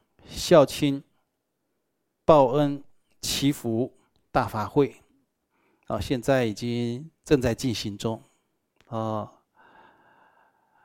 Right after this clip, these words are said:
这个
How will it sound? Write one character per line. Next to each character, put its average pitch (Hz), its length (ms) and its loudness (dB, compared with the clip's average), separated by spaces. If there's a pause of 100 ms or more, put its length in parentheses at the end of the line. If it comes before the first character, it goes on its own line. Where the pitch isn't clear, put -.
(1600)
这 147 140 -2
个 123 480 0